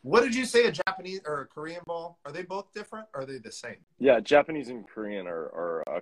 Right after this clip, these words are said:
Speaker 2: quarter ounce lighter.
Speaker 1: But those two are the same for each other. Okay. Different ball. Like, imagine if you played with that ball,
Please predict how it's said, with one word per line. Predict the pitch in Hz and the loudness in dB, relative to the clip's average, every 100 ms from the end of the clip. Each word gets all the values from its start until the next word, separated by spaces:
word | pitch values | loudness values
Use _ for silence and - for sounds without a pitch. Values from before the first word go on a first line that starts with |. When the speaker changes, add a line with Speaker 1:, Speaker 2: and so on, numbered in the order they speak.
| - | -8
Speaker 2:
quarter | - 120 101 | -6 -4 -2
ounce | 90 78 - | -4 -6 -8
lighter. | 58 50 - _ _ _ _ _ _ | -8 -8 -16 _ _ _ _ _ _
Speaker 1:
But | 175 139 - | 0 0 2
those | 180 180 - | 2 2 -6
two | 185 165 | -6 -2
are | 151 | -2
the | 135 | -4
same | 120 - 139 139 127 117 | -10 -8 -8 -8 -10 -12
for | 123 104 | -12 -12
each | 92 - | -12 -10
other. | 104 - _ _ _ _ _ _ _ 104 | -10 -12 _ _ _ _ _ _ _ -18
Okay. | - 71 _ _ _ _ _ _ _ _ _ - - | -16 -20 _ _ _ _ _ _ _ _ _ -20 -14
Different | 113 156 156 | -4 -2 -2
ball. | 143 151 - - | 2 2 0 -2
Like, | 160 | 2
imagine | 170 196 220 233 | 6 6 6 2
if | 196 | 0
you | 190 | 2
played | 175 190 | 6 6
with | 185 | 8
that | 165 170 | 8 10
ball, | 180 139 123 - | 8 6 4 -8